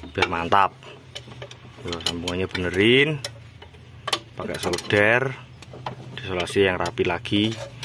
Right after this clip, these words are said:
Bungkusnya kalau ada selang bakar. Mudah-mudahan di kita masih ada, ya. Ini soketnya aku nemu, soket S C V-nya. Ini sama dengan soket injektor, ya. Soket injektor apa? Alah, Colte apa-apa gitu, ya.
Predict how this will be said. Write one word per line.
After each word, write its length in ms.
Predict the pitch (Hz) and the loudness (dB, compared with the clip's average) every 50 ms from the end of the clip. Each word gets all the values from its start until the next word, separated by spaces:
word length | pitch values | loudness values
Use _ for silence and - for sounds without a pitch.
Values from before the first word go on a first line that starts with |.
| - - - - - - - | -14 -14 -14 -16 -16 -12 -6
Bungkusnya 440 | - 104 98 92 95 - - 107 101 | -4 -2 0 0 0 2 2 2 4
kalau 180 | 101 104 101 98 | 4 4 4 4
ada 220 | 98 - - 104 | 2 2 2 0
selang 260 | - - 101 98 95 | 0 2 2 2 0
bakar. 500 | 92 - 87 - - 92 90 87 87 80 80 | -2 -6 -8 -4 0 2 2 2 2 0 -4
Mudah-mudahan 560 | 85 87 - 92 90 90 - - 98 98 101 | -6 -6 -6 -6 -4 -4 -2 0 0 0 0
di 100 | - 101 | -2 -2
kita 220 | 90 95 92 - 95 | -2 -2 0 0 0
masih 300 | 95 90 87 - 92 87 | -2 -2 -2 -2 -2 -2
ada, 240 | 87 - - 90 85 | -2 -2 -2 -2 -2
ya. 100 | 85 85 - - - - - - - | -4 -6 -8 -10 -12 -12 -12 -10 -6
Ini 80 | - 107 | -6 -2
soketnya 480 | - 110 - - 104 - 107 110 107 104 | -2 0 0 0 0 2 2 2 2 2
aku 100 | 107 101 | 2 2
nemu, 300 | 104 101 101 110 120 110 | 4 4 4 2 0 -2
soket 240 | 104 - - 87 - | -4 -6 -6 -6 -6
S 100 | - - - | -6 -2 -2
C 100 | 95 87 | -2 0
V-nya. 380 | - 95 95 95 98 107 117 - - - - - - - - - - - - - | 2 2 2 2 0 0 -2 -4 -8 -12 -12 -12 -12 -12 -12 -12 -14 -14 -6 0
Ini 160 | - 110 117 123 120 | 2 4 4 6 6
sama 260 | 131 127 131 127 127 | 6 6 6 6 6
dengan 320 | - 117 117 120 120 123 | 6 4 4 4 6 4
soket 300 | 135 127 - 127 123 123 127 | 4 4 4 4 4 4 4
injektor, 460 | 123 104 101 95 - - 131 127 120 | 4 4 2 2 4 4 4 6 6
ya. 260 | 113 107 107 120 127 - - - - - - - - - - - - - - - - - - - - - - - - | 6 6 4 2 0 -2 -8 -12 -14 -18 -18 -18 -20 -20 -20 -14 -12 -12 -12 -12 -12 -14 -14 -14 -14 -18 -20 -16 -10
Soket 440 | - - 101 95 - 113 107 - - 110 | -4 -2 -2 0 2 2 2 4 4 4
injektor 560 | 107 104 95 98 92 - - - 107 104 104 101 104 104 104 104 107 | 4 4 4 2 2 2 2 4 4 4 4 4 4 4 4 4 4
apa? 340 | 107 107 120 127 147 147 - - - - - - - - - - - - - - - - - - - - - - - - | 4 4 2 0 0 -2 -8 -14 -18 -18 -20 -20 -20 -20 -20 -20 -20 -20 -20 -20 -18 -18 -16 -16 -16 -16 -16 -12 -10 -6
Alah, 180 | 117 123 135 135 | -4 -4 -4 0
Colte 460 | - 117 117 117 113 - - 139 143 | 4 6 6 6 6 6 4 4 6
apa-apa 480 | 143 139 135 135 131 131 127 143 139 117 | 6 6 6 6 6 6 6 4 4 4
gitu, 140 | 120 110 107 | 6 6 8
ya. 160 | 101 98 101 | 8 6 6